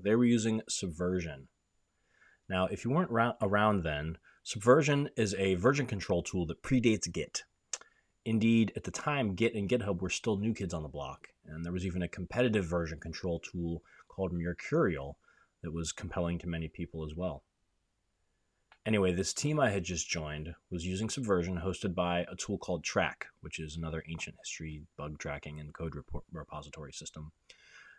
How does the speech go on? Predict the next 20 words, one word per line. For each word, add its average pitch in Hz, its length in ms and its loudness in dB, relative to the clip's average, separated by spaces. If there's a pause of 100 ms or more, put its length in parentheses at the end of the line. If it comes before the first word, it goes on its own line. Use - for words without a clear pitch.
(120)
While 101 300 4
my 104 160 4
memory 123 360 6
of 92 120 2
the 92 40 0
time 90 380 0
is 85 100 0
a 90 60 -2
bit 196 220 4
hazy, 90 480 0 (200)
uh, 92 140 -8
I 92 80 2
do 101 160 2
remember 139 320 4
thinking 104 400 0
that 95 140 4
it 87 100 0
was 87 240 -2
just - 220 -6
crazy 90 720 2